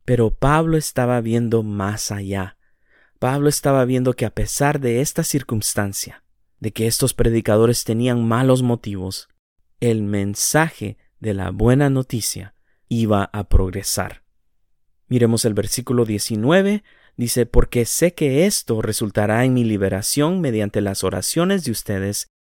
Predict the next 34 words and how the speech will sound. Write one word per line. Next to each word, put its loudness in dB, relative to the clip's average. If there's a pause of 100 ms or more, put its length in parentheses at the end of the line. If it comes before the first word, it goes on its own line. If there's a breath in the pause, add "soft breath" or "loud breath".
(120)
y 0
la 0
provisión 2
del -2
Espíritu -4
de 0
Jesucristo". -2 (800)
Basado 0
en 0
el 2
lenguaje 2
original 0
que -2
Pablo 0
utiliza, -2
que -10
es -8
el -4
griego, 0 (460)
lo 4
más 2
probable 4
es 2
de 0
que 2
él -2
quiso 2
decir 2
que 2
esto 2
resultará 0
para 2
mi -2
salvación. -2